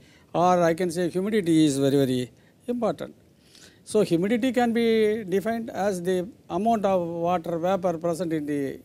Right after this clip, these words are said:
air. So it can be defined in three ways. One is your absolute humidity,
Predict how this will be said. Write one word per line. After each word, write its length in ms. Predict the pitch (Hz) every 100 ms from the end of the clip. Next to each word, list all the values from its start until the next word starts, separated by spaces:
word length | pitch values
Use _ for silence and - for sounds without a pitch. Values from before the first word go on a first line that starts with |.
| 123
air. 360 | 143 147 131 123 _ _ _ _ _ _
So 380 | - 220 220 226
it 200 | 226 196
can 220 | 220 254
be 80 | 247
defined 440 | 196 208 226 233
in 180 | 214 196
three 400 | 160 226 240 226 -
ways. 460 | - 175 165 131 -
One 300 | 165 165 175
is 200 | 175 151
your 380 | 156 151 139 135 - _ _ _ -
absolute 680 | 214 190 180 208 220 214 180
humidity, 760 | 165 165 147 135 123 135 208